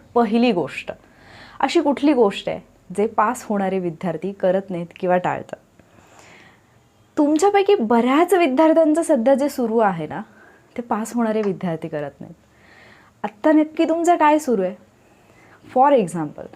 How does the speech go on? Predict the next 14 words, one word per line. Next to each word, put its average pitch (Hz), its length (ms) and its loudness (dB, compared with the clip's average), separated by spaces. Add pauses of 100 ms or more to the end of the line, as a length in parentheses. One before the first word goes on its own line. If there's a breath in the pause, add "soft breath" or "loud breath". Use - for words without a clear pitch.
(600 loud breath)
क्लर्क 311 420 2
मेन्सचा 262 560 2
जो 226 180 2
काही 220 280 2
रिझल्ट 180 460 0 (400)
पेंडिंग 294 460 6
आहे, 156 320 0 (480)
त्याची 240 280 0
जी 247 120 0
काही 254 160 2
वाट 208 360 2
पाहत 180 240 0
आहेत 160 160 -4
स्टुडंट, 160 360 -8